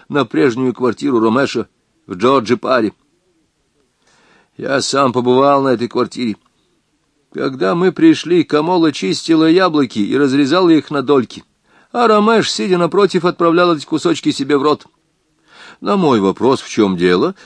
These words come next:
Ромеш мне ответил, что в настоящий момент рассказать ничего не может,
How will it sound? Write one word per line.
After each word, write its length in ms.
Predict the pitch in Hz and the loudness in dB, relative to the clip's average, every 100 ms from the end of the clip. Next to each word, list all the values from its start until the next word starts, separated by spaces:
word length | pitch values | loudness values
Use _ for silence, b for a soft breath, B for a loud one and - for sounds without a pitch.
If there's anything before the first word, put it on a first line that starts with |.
| B | B
Ромеш 400 | 104 110 202 - | -4 -2 -2 -4
мне 180 | 98 92 | -4 -4
ответил, 460 | 90 90 113 180 165 | -4 -2 -2 -2 -8
что 160 | - | -6
в 40 | 107 | -6
настоящий 560 | - 98 127 143 - | -4 -2 -2 -2 -6
момент 520 | 110 95 101 143 151 | -6 -2 0 -2 -4
рассказать 520 | 107 - 98 95 127 143 | -8 -6 -2 0 -2 -4
ничего 300 | 110 110 98 | -8 -4 -4
не 100 | 90 | -2
может, 440 | 104 202 202 | -2 -2 -6